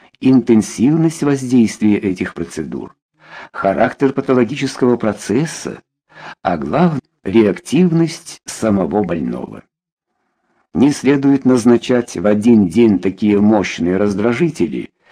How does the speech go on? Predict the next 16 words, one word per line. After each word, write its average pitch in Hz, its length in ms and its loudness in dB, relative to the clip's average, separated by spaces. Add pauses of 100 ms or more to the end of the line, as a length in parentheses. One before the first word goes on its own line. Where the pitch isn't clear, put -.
(260)
как - 360 -6
общий 110 500 -2
массаж 165 720 -6 (140)
и - 260 0
общая 151 640 -2
диатермия 113 1080 0 (460)
или 113 400 4
общая 165 480 0
световая 135 580 0
ванна, 60 600 -4 (640)
ввиду 120 400 0
того, 90 480 -2 (180)
что - 460 -4
оба 160 300 2
физических 107 800 -4
фактора 120 680 -6